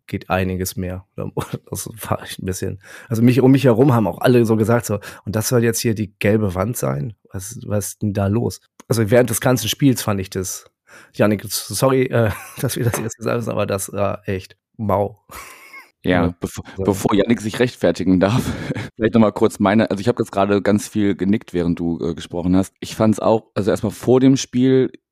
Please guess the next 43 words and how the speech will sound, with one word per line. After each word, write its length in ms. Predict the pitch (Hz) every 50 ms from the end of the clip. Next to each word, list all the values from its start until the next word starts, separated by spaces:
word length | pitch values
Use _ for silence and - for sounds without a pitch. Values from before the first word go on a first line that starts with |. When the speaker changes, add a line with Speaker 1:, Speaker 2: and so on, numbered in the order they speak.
| _ _ _ _ _ _ _ _ _ _
Speaker 2:
weiß 180 | - 110 110 107
ich 40 |
nicht, 260 | 113 110 - - 85 85
wie 120 | 117 123
viele 400 | - - - 160 139 143 131 104
Hymnen 320 | 131 147 160 151 151 151
gespielt 440 | 139 143 - - 135 139 147 131 -
wurden. 200 | 117 123 135 131
Erst 220 | 120 73 110 - -
kam 180 | - 110 110
noch 140 | 107 104 101
das 200 | - 107 - -
eine, 280 | - - 90 117 135 120
dann, 180 | 110 107 107
dann, 160 | 107 113 110
dann 100 | 104 107
kam 220 | 101 - 107 107 104
das 260 | 101 101 - - - _ _ _
You 140 | - 101 107
Never 240 | 101 107 110 107 98
Walk 180 | 107 107 101
Alone, 240 | - 104 113 131 135
mit 100 | 123 -
dem 120 | 113 110 104
ich 140 | - - - - - - - -
als 160 | 117 - -
einziges 400 | - 110 117 113 - 123 117 -
gerechnet 480 | - 110 - 104 120 - 151 131 -
habe. 200 | 131 123 131 123
Also 120 | 117 95 98
ich 80 | -
war 100 | 107 101
das 140 | 101 - -
letzte 200 | 98 95 - - 104
Mal 80 | 101 101
vor 200 | - - 107 -
über 140 | - 98
zwanzig 380 | 101 - 107 107 104 - 95 -
Jahren 180 | 104 90 95 120
im 100 | 107 98
Westfalenstadion. 680 | 90 - - - 95 95 98 - 104 101 104 113 117 - _ _ _
Und 220 | - 110 104 92
dann 300 | 107 104 107 107 107 -